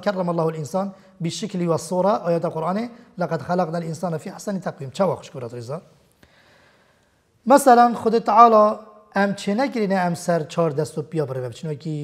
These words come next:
مەسەلەن بژین حاشا، یعنی، وەکی جێلێکی، وەکی دەوارێکی حاشای ڕیوە، حاشای، یعنی، ئەم بژین بسرمان و حاشای ئینسانیەتێ. وەکی حیوانات ئەوێ سەر، ئەوێ سەر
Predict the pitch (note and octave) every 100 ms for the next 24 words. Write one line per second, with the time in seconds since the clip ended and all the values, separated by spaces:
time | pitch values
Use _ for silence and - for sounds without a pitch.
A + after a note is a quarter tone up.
0 | C#3+ D#3 E3 D3+ D3+ C#3+ D3 D3 D#3+ D3+
1 | - D3+ C#3+ - _ _ _ D4 B3+ G3+
2 | D3+ D3 - E3 C3+ B2+ D3 C#3 C#3 C3+
3 | D3+ C#3+ C#3+ - _ _ _ C#3 C#3 D3+
4 | E3+ C#3+ C3+ D#3+ A3 - D3+ C3+ C#3 C3
5 | B2+ - D3+ D3+ C3+ D3 _ _ _ _
6 | F3+ D3+ C#3+ C3 C#3+ C3 C3+ C3 C3 B2
7 | _ C#3 B2 C#3 C#3 C3+ B2+ F3+ D3 D3+
8 | C3 D3 C#3+ B2 C#3 C3+ _ _ _ _
9 | _ _ _ - A3+ - G#3 - G3+ G#3
10 | G3 F#3+ F3 F3 F3 E3 D#3 E3+ E3 -
11 | - -